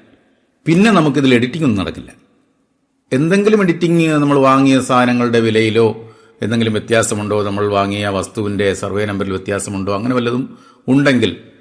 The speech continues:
അഥവാ നമ്മൾ ഇവിടെ ഇല്ല എന്ന് പറഞ്ഞു, പിന്നാണ് നമ്മൾ ആലോചിച്ചത്, ശരിയാണല്ലോ, ഞാൻ കഴിഞ്ഞ വർഷം ബൈക്ക് വാങ്ങിച്ചിരുന്നു, അതിനെപ്പറ്റി എനിക്ക് എൻ്റർ ചെയ്യാൻ കഴിഞ്ഞില്ല, അപ്പോൾ യെസ് അടിക്കണം എന്ന് വിചാരിച്ചാൽ പറ്റില്ല. കാരണം ജനറേറ്റ് അക്നോളജ്മെന്റ് എന്ന് കൊടുത്തു കഴിഞ്ഞാൽ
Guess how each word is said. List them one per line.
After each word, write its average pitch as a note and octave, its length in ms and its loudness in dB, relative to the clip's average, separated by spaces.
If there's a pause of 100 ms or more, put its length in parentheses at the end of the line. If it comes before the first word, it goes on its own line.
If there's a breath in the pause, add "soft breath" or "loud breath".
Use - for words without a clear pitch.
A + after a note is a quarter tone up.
(300 soft breath)
അഥവാ C#3+ 320 4
നമ്മൾ C#3+ 260 2
ഇവിടെ C3 260 2
ഇല്ല B2+ 540 4
എന്ന് C3+ 220 4
പറഞ്ഞു, A2 260 0
പിന്നാണ് A#2 380 0
നമ്മൾ A2+ 180 0
ആലോചിച്ചത്, G#2 340 0
ശരിയാണല്ലോ, G#2 540 -4
ഞാൻ G2+ 200 -6
കഴിഞ്ഞ F#2+ 220 -4
വർഷം G2 340 -8 (260 loud breath)
ബൈക്ക് A2 300 0
വാങ്ങിച്ചിരുന്നു, F#2+ 600 -4 (400 soft breath)
അതിനെപ്പറ്റി G#2+ 480 -4
എനിക്ക് G2 260 -2
എൻ്റർ F#2 360 -2
ചെയ്യാൻ G2 220 -4
കഴിഞ്ഞില്ല, E2+ 340 -4
അപ്പോൾ E2 200 -6
യെസ് F2 280 -6
അടിക്കണം F2 380 -8 (360 soft breath)
എന്ന് C#3+ 220 2
വിചാരിച്ചാൽ B2+ 460 2
പറ്റില്ല. - 280 -10 (220)
കാരണം C3+ 320 -2
ജനറേറ്റ് C#3 380 0
അക്നോളജ്മെന്റ് A2 600 -4
എന്ന് G2 140 -8
കൊടുത്തു E2+ 280 -10
കഴിഞ്ഞാൽ G2 440 -4